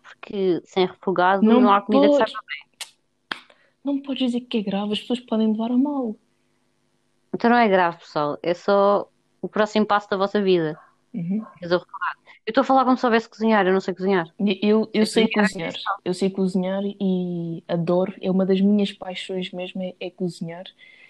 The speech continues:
Speaker 2: Eu adoro, tipo, como é que o, o alimento está daquela maneira. Por exemplo, tu com uma abóbora, tu podes fazer inúmeras coisas com uma abóbora.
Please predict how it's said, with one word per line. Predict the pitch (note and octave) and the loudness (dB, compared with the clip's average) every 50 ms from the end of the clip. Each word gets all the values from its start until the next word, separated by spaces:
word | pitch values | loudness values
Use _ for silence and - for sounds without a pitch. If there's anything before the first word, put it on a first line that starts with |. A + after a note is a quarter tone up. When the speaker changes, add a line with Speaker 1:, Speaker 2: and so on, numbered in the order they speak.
| - _ _ _ _ _ _ _ _ _ _ _ _ _ _ _ _ _ _ _ _ _ _ _ _ - | -20 _ _ _ _ _ _ _ _ _ _ _ _ _ _ _ _ _ _ _ _ _ _ _ _ -8
Speaker 2:
Eu | - G#3 A3 A3 G#3+ G#3 - | -2 0 2 2 2 0 0
adoro, | - A3 G#3+ G3+ G3 A3+ A3 G#3+ A3 G#3+ A3 | 0 0 2 2 2 0 0 0 0 -2 -4
tipo, | - - G#3+ - - - | -6 -8 -12 -12 -12 -14
como | - - A3 G#3+ A3 | -8 -2 0 2 2
é | G#3+ | 2
que | G#3+ - - A3 | 0 -2 -2 -2
o, | G#3+ G#3 G#3 G3 - - _ _ _ _ _ _ - | -2 -2 -2 -4 -6 -10 _ _ _ _ _ _ -2
o | G#3 G3 G3 G#3 | 0 2 2 4
alimento | G3+ G#3 G#3 G#3 G#3 A3 A3+ A3+ A3 - - - - - - _ _ - - _ - | 4 4 4 4 4 4 4 2 2 0 -6 -18 -18 -20 -20 _ _ -20 -20 _ -16
está | - - - G#3 G3 | -14 -8 -4 -2 -2
daquela | F#3+ G3 G3 - G3 G3 G3+ | -2 -2 -4 -4 -4 -2 0
maneira. | G3 G3 F#3+ F#3+ F#3+ F#3+ G3 G3 G#3 G#3+ A3 A#3+ - _ _ _ - | 2 2 4 4 2 2 0 0 -2 -4 -6 -8 -10 _ _ _ -2
Por | - A#3 | 2 2
exemplo, | G#3+ G3 G#3 F#3+ F#3 - - _ _ _ _ _ _ _ _ _ _ _ _ _ _ _ | 4 4 4 2 0 -2 -8 _ _ _ _ _ _ _ _ _ _ _ _ _ _ _
tu | - C4 B3 | 0 0 0
com | B3+ - B3 | 2 2 2
uma | A#3+ A#3 G#3+ | 2 2 2
abóbora, | G3 F#3 F3 F3 E3+ F3 F3 F3+ | 0 0 -2 -2 -2 -2 -4 -6
tu | F3 - A#3 | -6 -6 -6
podes | A3+ - - C4 C4 - | -6 -4 -4 -6 -6 -4
fazer | - C#4 B3 C#4 C4 | -2 0 2 4 4
inúmeras | B3+ A#3 A#3 A#3 C4 C#4 C4+ C#4 C4 B3 - | 4 6 6 6 4 4 4 2 2 -2 -4
coisas | - C4 A#3+ C4+ B3+ - | -4 -4 -2 -2 -4 -4
com | - B3+ | -2 -2
uma | B3+ B3+ | -2 -2
abóbora. | A#3+ A#3 B3 C4 B3 G#3 F3+ E3 | -2 -4 -4 -6 -6 -8 -12 -12